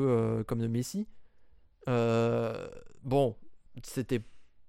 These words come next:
pas, euh, d'expérience révolutionnaire que j'attendais. Mais c'est super bien. C'est super bien, l'esthétique est incroyable. Euh, les propositions au niveau des mécaniques, euh, pour un jeu un peu freestyle Tony Hawk sont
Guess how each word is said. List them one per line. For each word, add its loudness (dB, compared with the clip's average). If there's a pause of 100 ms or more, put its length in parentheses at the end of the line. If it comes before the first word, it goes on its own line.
(120)
pas, 4
euh, -2
d'expérience -2
révolutionnaire -4
que -4
j'attendais. -4 (600)
Mais 4 (440)
c'est 0
super 4
bien. 0 (500)
C'est -8
super 4
bien, 2
l'esthétique -2
est 2
incroyable. 0 (1000)
Euh, 4 (540)
les 6
propositions 2
au 2
niveau 2
des 0
mécaniques, 0
euh, 0
pour -2
un 2
jeu 2
un 0
peu -4
freestyle -2
Tony -2
Hawk -4
sont -6